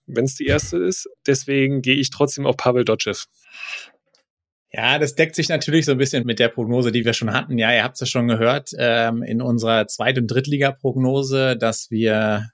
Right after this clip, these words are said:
Speaker 2: das klingt jetzt ein bisschen absurd nach den beiden Saisonstarts, aber dass wir ein bisschen glauben, dass Dotschew nicht das Saisonende erlebt und vielleicht auch Alois Schwarz nicht in Rostock. Mm,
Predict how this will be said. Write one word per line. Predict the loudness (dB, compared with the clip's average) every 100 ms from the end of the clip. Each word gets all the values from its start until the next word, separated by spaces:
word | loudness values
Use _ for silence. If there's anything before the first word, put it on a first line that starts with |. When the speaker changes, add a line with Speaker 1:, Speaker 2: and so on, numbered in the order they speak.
| _ _
Speaker 2:
das | -14 -12
klingt | -2 0 0
jetzt | -2
ein | 0
bisschen | 0 2 0
absurd | 0 0 0
nach | 0
den | -2 0
beiden | 2 2 0
Saisonstarts, | -2 0 0 0 0 0 -2
aber | -4 -4
dass | -2 -6 -4
wir | -2 0
ein | -2 _
bisschen | 0 0 -2 0
glauben, | 2 2 -2 -4 -6 _ -4
dass | -4 -4 -10 -14 _
Dotschew | 0 2 -2 -4 -8 _
nicht | 0 0
das | 0 -2
Saisonende | 0 0 0 0 0
erlebt | 2 0 0 -4
und |
vielleicht | -6 0 0 2
auch | -2
Alois | 0 0 -2
Schwarz | 0 -2 -2
nicht | -4
in | -2
Rostock. | 0 0 0 -2 -2 _ _
Mm, | -4 0 2 2